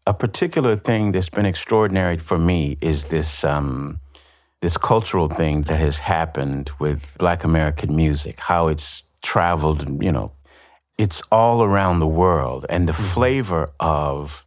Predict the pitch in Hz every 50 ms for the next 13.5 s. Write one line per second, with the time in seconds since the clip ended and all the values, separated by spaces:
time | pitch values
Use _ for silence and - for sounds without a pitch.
0 | - - - - - - 120 113 107 110 104 101 101 101 101 101 101 104 104 104
1 | - _ _ _ _ _ _ - - 87 95 90 87 90 87 - - - 82 73
2 | 71 71 73 73 73 - - _ - - 85 90 92 95 90 82 76 69 65 -
3 | - - - - - - - - - - - _ - - 90 90 85 - 92 85
4 | 80 85 87 82 80 - - - 101 98 95 92 90 87 85 80 76 73 76 -
5 | - 80 78 78 87 80 78 76 73 73 71 65 69 73 69 67 69 - - -
6 | - - - - - - - 78 78 78 78 76 73 73 69 67 - - - -
7 | 98 - - - - - - - - - - - - - - - - - - -
8 | 104 82 78 80 87 90 - 73 76 78 76 - - - 139 170 170 131 98 87
9 | - - - - - - - - - 107 98 95 - - 101 95 92 98 95 98
10 | 95 101 101 95 92 90 90 87 87 87 82 80 95 95 101 101 - - - -
11 | 120 113 110 107 104 101 95 95 92 87 80 80 82 78 82 95 78 69 69 -
12 | - - - - - - _ _ _ _ - - 92 90 98 98 92 92 95 87
13 | 85 - - - 65 60 62 - - -